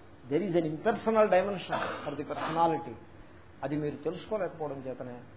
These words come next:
ఆ దోషం వస్తుంది. కాబట్టి జాగ్రత్తగా తన స్వరూపాన్ని తాను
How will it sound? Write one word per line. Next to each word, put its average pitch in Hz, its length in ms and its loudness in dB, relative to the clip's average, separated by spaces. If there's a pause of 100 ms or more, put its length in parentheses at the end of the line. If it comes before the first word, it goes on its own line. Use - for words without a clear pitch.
(360)
ఆ 127 40 -6
దోషం 120 340 -6
వస్తుంది. - 360 -16 (760)
కాబట్టి 165 360 -6
జాగ్రత్తగా 143 680 -4 (600)
తన 127 120 -4
స్వరూపాన్ని 135 800 -4
తాను 127 440 -8